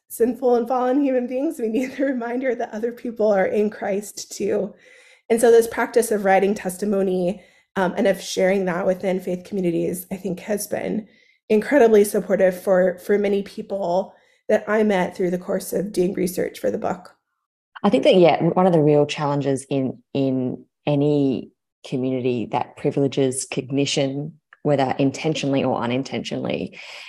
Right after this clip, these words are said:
Speaker 2: is that we kind of default to these assumptions about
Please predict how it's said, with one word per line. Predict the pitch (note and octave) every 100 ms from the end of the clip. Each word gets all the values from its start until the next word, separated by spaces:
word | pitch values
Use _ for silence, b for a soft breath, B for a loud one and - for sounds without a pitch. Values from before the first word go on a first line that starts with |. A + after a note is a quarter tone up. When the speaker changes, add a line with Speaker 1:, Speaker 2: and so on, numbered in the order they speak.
| B
Speaker 2:
is | - D3+ -
that | C#3 - D3
we | C#3+
kind | C#3+ E3+
of | D3 D3
default | D3 - - A#2+ - - -
to | - D#3+
these | C#3+ C3 B2+
assumptions | C3 - C3 C3+ D3+ C#3+ C3+
about | A#2 G#2 G#2